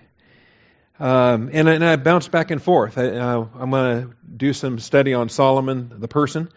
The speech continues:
and background on Solomon. And, of course, you can do background on Solomon, uh, as far as introduction is concerned. You can do background on Proverbs as far as Proverbs is concerned.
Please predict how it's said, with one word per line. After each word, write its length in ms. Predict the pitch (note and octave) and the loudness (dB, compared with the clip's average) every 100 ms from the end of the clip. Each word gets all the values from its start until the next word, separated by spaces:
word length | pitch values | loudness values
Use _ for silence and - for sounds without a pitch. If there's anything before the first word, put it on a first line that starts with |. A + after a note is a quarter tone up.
| _ _ _ _ B2+ | _ _ _ _ -4
and 160 | A2+ | 0
background 440 | A#2+ B2+ C3 C3 B2+ | 2 0 0 0 0
on 160 | A#2+ | -2
Solomon. 520 | - C#3 C#3 B2+ C#3+ | 0 2 4 2 0
And, 200 | C3+ B2+ | -2 -4
of 80 | A#2 | -6
course, 240 | - B2 C3 | -4 -4 -4
you 80 | |
can 100 | A#2+ | -6
do 100 | A#2+ | -4
background 460 | A2 B2 A2+ B2 A#2+ | -2 -2 -2 -4 -4
on 140 | A#2 | -4
Solomon, 640 | G#2+ B2 B2+ A#2+ A#2 A#2+ A#2 | -4 -2 -2 -2 -4 -4 -4
uh, 180 | A2+ B2 | -4 -4
as 140 | A2+ | -8
far 280 | - B2 A2+ | -4 -2 -2
as 100 | A2+ | -4
introduction 580 | A#2 A#2+ G#2+ A#2+ - A2+ | -8 -6 -4 -4 -4 -12
is 80 | G#2+ | -10
concerned. 460 | A2 G#2+ A#2 D3 | -12 -8 -6 -6
You 60 | C3+ | -6
can 100 | B2 | -6
do 100 | A#2 | -4
background 480 | A2+ A#2 A#2 A#2+ B2 | -2 -2 -4 -4 -4
on 160 | A#2+ | -6
Proverbs 480 | D3+ F3 F3+ A#2 A2 | -2 -2 -2 -6 -8
as 80 | G#2+ | -10
far 220 | B2+ A2 | -6 -6
as 60 | G#2+ | -6
Proverbs 400 | B2 A2+ G#2+ G#2+ | -8 -8 -8 -12
is 100 | G#2 | -12
concerned. 400 | A2 G#2 A2+ | -14 -12 -12